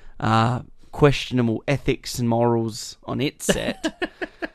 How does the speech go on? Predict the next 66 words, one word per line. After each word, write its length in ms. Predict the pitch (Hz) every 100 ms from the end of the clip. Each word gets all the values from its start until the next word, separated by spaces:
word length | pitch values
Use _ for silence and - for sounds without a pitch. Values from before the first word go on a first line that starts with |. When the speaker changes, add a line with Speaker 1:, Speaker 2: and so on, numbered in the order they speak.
| - -
Speaker 1:
Um, 840 | - 127 127 127 127 120 120 117 -
Speaker 2:
Well, 160 | 160 196
that, 160 | 233
Speaker 1:
in 80 | 131
Speaker 2:
that's 200 | 123 226
Speaker 1:
The 60 | 247
Speaker 2:
actually 140 | 240
Speaker 1:
Wizard 180 | 127 185
of 100 | 107
Oz. 340 | 120 117 110 -
Speaker 2:
that's 200 | 180 135
actually 240 | 110 -
a 40 | 160
good 160 | 156
comparison, 580 | 151 131 135 135 135 131
'cause 140 | 127 127
I 80 |
think, 240 | 131 131 - - - - - _ _ _
I 80 | 160
mean, 140 | 160
there's 160 | 160 156
tons 300 | - 190 156
of 120 | 139
stories 400 | - 143 139 135
about 160 | 127 127
the 60 |
behind 260 | 131 127 120
the 40 |
scenes 280 | 113 123 123
of 80 | 120
Gone 200 | 117 110
with 100 | 110
the 60 |
Wind 360 | 110 110 110 110
and 120 | 104
lots 240 | 113 107 -
of 120 | 123
different 340 | 120 - 104 - _ -
disputes. 500 | 151 139 - 127 123
I 40 | 151
mean, 100 | 156
we 80 | 160
just 180 | 147
talked 260 | - 139 -
about 200 | 127 117
the 60 | 127
directors 500 | 123 123 131 - 117
they 120 | 113
went 180 | 110 110
through 300 | - 92 127 - - _ _ _
and 100 | 135
M 80 | 123
G 120 | 123
M 80 | 123
Speaker 1:
Yeah. 40 | 117
Speaker 2:
kinda 200 | 127 120
swapping 420 | - 127 120 117
around. 320 | 120 123 117
But 80 | 120
I 80 | 127
think, 200 | 160 - - - -
I 80 |
mean, 140 | 175 156
Wizard 260 | 180 202
of 100 | 185 156
Oz 480 | 156 151 143 -